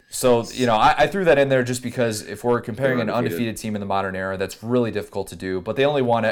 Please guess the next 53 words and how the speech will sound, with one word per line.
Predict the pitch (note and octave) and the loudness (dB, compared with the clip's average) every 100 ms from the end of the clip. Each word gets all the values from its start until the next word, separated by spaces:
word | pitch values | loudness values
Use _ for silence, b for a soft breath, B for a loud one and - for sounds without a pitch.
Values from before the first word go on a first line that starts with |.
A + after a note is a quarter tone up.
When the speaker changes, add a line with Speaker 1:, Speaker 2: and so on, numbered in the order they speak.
| - | -4
Speaker 1:
each | F2 A2 A#2 | -10 -8 -8
game | A2 G#2+ | -6 -4
by | G2 F#2+ | -2 -2
an | |
average | F#2+ F#2+ F#2 | -2 -6 -8
of | E2 | -14
twenty, | - G#2 G#2 F#2 - - b b | -10 -8 -8 -10 -20 -20 b b
twenty | - C3+ C#3 B2 | -6 -2 -2 -2
point | A#2+ A2+ - | -6 -8 -8
four | A2 G#2 | -4 -4
points, | - F#2 F#2 F2 B B | -4 -8 -8 -12 B B
and | - G#2+ | -2 -2
they | |
had | A#2 A2 | 0 -4
Speaker 2:
Yeah. | - | -4
Speaker 1:
six | D#3 C#3 - | -4 -4 -2
wins | A#2+ G#2+ | -2 -2
by | G2 | -4
two | F#2 G2 | -6 -8
scores | - F#2 E2 | -10 -10 -8
or | |
less, | G1+ - - | -12 -16 -20
Speaker 2:
They | F2+ F#2+ | -16 -10
Speaker 1:
which | G2+ | -10
Speaker 2:
beat | |
Speaker 1:
is | - | -8
Speaker 2:
Tennessee | G#2 E2+ F2 | -8 -8 -8
by | D2+ | -10
two | - D#2+ | -10 -10
points. | D#2 C#2 - - _ | -10 -14 -14 -20 _
Speaker 1:
Right. | - - _ B B B B B B B _ _ _ | -14 -14 _ B B B B B B B _ _ _
This | A#2+ - F#3+ | 2 4 4
one | F#3 D#3 | 2 4
is, | A#2+ - | 0 -2
is | C#3 A2+ | -4 -2
more | A#2+ C#3+ C3+ | 2 4 4
interesting | C3 C3 B2 A#2 G#2+ | 2 -4 -4 -4 -2
than | G2 | -2
I, | G2 - | -2 -4
than | G2 G2+ | -4 -4
I | |
thought | - - A#2+ A2 | -6 0 2 4
it | G#2+ | 2
would | G2 F2+ | -2 -4
be, | F2+ E2+ E2+ - _ _ _ _ _ | -8 -8 -10 -14 _ _ _ _ _
just | - D3 | -8 -2
from | E3+ C#3 | 0 0
an | A2+ - - _ _ | -2 -6 -20 _ _
average | A#2 A#2+ A2 G#2+ | 2 2 2 0
margin | G#2+ G2+ G2+ | -2 -2 -6
of | |
victory | F#2+ F#2 E2+ | -8 -8 -10
standpoint. | E2 - C#2 | -12 -12 -14